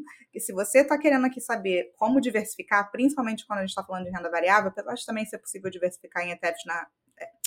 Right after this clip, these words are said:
em renda fixa por E T Fs, mas a gente não entrou nisso lá no episódio, é que não necessariamente a gente precisa escolher a ação, né? No caso da Vicky, eu também acabo pegando bastante gente que tem isso, porque é cada vez mais comum, né? Em pacote de empresas, você ganhou aquilo, não é uma, não foi uma decisão da Vicky, "Ah, vou comprar a ação Y." Não foi.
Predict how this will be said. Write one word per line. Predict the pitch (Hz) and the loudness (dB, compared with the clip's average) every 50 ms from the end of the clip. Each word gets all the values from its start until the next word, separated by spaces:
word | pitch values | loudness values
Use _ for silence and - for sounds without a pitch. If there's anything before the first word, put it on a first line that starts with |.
| - _ _ - | -12 _ _ -4
em | 190 190 | -2 0
renda | 185 185 185 180 175 | 0 2 2 2 0
fixa | - 180 - - 175 | -2 -6 -6 -8 -6
por | - - 170 | -4 -4 -4
E | 170 | -2
T | 165 - 185 190 196 | 0 2 2 2 2
Fs, | 190 - - | 0 -2 -8
mas | 175 170 165 | -10 -10 -10
a | 170 | -10
gente | 165 170 - - 185 | -10 -10 -12 -10 -8
não | 175 | -8
entrou | 175 180 180 175 | -6 -4 -4 -4
nisso | 175 175 175 - 170 | -4 -4 -8 -6 -4
lá | 165 160 | -4 -4
no | 170 | -6
episódio, | 170 - 175 165 208 214 208 196 190 - _ _ _ - | -8 -10 -6 0 2 2 2 2 0 -4 _ _ _ -2
é | - 214 214 | 0 0 0
que | 214 - - 247 247 254 277 - - _ _ _ _ _ _ _ _ - | 0 -2 -2 0 0 0 -2 -6 -10 _ _ _ _ _ _ _ _ 0
não | 294 311 330 | 4 4 4
necessariamente | 403 403 403 403 - 427 403 392 381 381 392 | 4 2 0 0 0 0 0 0 0 0 0
a | |
gente | 370 392 381 - | 0 0 -2 -2
precisa | 349 349 359 339 320 330 339 359 | 0 0 2 4 4 4 4 2
escolher | 349 - - 320 254 240 233 220 208 208 | 0 2 6 6 6 8 8 8 8 10
a | 196 190 190 | 10 10 8
ação, | 190 190 - - 202 180 170 165 160 160 | 8 4 2 2 4 4 4 2 0 0
né? | 175 190 208 233 233 - - _ _ - | 2 2 2 2 0 -4 -14 _ _ -4
No | 220 220 | -2 2
caso | - 254 240 240 285 269 | 6 6 6 6 6 6
da | 233 254 247 | 6 6 6
Vicky, | 226 185 180 202 226 269 339 320 311 - - 190 170 170 - - - | 6 2 0 0 2 4 4 2 2 0 0 0 0 0 -2 -4 -2
eu | 196 208 | 0 2
também | 226 240 240 247 233 | 2 2 4 4 2
acabo | - 226 - 226 226 226 | 2 2 2 2 0 2
pegando | 233 226 240 240 233 | 2 2 2 4 4
bastante | 233 233 - 254 254 269 277 | 2 2 4 4 2 4 4
gente | 254 247 254 - | 4 2 2 2
que | - - | 0 -2
tem | - 262 262 269 | 2 4 6 6
isso, | 247 240 | 4 4
porque | - - 247 | 4 4 4
é | 240 240 247 | 4 4 4
cada | 247 262 247 247 | 2 4 4 6
vez | 262 254 | 6 6
mais | 254 277 285 294 | 6 6 4 6
comum, | - 302 294 277 240 208 | 6 6 8 8 6 6
né? | 196 220 247 247 | 4 4 4 4
Em | 233 | 4
pacote | - 214 214 - 220 220 - 220 | 4 2 4 4 0 0 0 0
de | 214 240 | 0 2
empresas, | 240 247 262 247 254 277 294 302 330 349 339 | 2 4 6 8 8 8 8 6 4 0 0
você | 349 370 370 - 480 480 392 311 | 0 -2 0 4 4 4 6 8
ganhou | 277 294 320 320 302 320 | 8 8 10 10 10 10
aquilo, | 370 381 - - 370 381 302 254 | 10 8 4 2 4 4 4 6
não | 262 294 | 4 4
é | |
uma, | 403 403 320 - | 4 2 0 0
não | - 240 247 | 0 0 0
foi | - 381 | 2 2
uma | 427 415 | 2 4
decisão | 320 320 320 285 233 240 240 226 | 4 4 4 4 6 6 8 10
da | 214 208 | 10 8
Vicky, | 190 175 196 185 175 - - | 8 8 0 0 0 4 6
"Ah, | 196 185 | 8 8
vou | 175 175 190 214 254 - | 8 8 6 6 6 8
comprar | - 262 233 226 233 208 214 226 226 | 8 6 6 8 8 10 10 10 10
a | 226 214 | 10 8
ação | 214 214 - 226 214 214 208 | 6 4 2 0 2 2 2
Y." | 190 175 - - - - 165 165 180 | 0 -4 -6 -8 -12 -12 -10 -8 -6
Não | 262 302 | -8 -6
foi. | - - 330 220 190 185 | 2 6 8 8 8 8